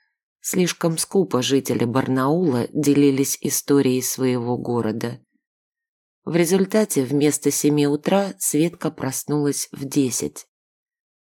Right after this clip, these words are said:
Порадовалась, что на лекции сегодня идти не нужно, иначе у нее красовался бы пропуск. Быстренько приняла прохладный, если не сказать холодный, душ, выпила стакан теплой воды с лимоном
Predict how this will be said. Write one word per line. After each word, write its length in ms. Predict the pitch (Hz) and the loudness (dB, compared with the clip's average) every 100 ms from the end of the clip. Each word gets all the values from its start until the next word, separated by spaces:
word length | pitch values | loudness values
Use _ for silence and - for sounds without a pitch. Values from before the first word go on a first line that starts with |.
| _ | _
Порадовалась, 760 | - 147 151 165 143 127 123 - | -2 2 4 2 2 0 0 -2
что 220 | - 123 | -6 -4
на 120 | 135 | -2
лекции 440 | 135 175 - 143 135 | 0 0 -2 0 0
сегодня 580 | - 135 151 147 147 | 0 0 0 0 0
идти 260 | 139 - 139 | -2 -2 -2
не 140 | 131 | 0
нужно, 560 | 127 123 113 120 120 120 _ _ _ _ _ | 0 -2 -2 -4 -6 -6 _ _ _ _ _
иначе 600 | - 147 156 156 - 131 - | 0 2 2 0 0 -2 0
у 100 | 143 | 0
нее 300 | 139 139 147 | 2 2 0
красовался 760 | 143 - 143 151 190 190 165 | -2 0 0 0 -2 -2 -2
бы 240 | 160 165 | -2 -4
пропуск. 640 | 165 185 180 - - - - _ _ _ _ _ _ _ _ | -4 -6 -6 -8 -8 -10 -18 _ _ _ _ _ _ _ _
Быстренько 680 | 170 190 240 - 160 147 143 | 0 0 0 -2 -4 -2 -2
приняла 460 | 139 131 131 131 123 | -2 -2 0 0 -2
прохладный, 800 | 135 - 165 180 165 147 139 - | -4 -4 0 0 2 0 0 -2
если 400 | 143 147 - 147 | -2 -2 0 0
не 120 | 143 | 0
сказать 480 | - 147 139 135 - | -2 -2 0 0 -4
холодный, 760 | - 147 147 127 104 107 - - | -2 0 2 0 -2 -4 -6 -6
душ, 500 | 135 160 170 - - _ _ _ _ _ _ _ _ _ _ | -2 -2 -2 -6 -10 _ _ _ _ _ _ _ _ _ _
выпила 520 | 170 226 226 160 135 | 0 0 0 -2 -2
стакан 520 | - - 147 143 135 | -2 -4 -2 -2 -2
теплой 460 | 123 147 127 131 127 | -2 -2 0 -2 -2
воды 400 | 127 127 131 120 | -2 0 0 -2
с 140 | - | -2
лимоном 540 | 151 135 127 120 113 | 0 0 0 0 0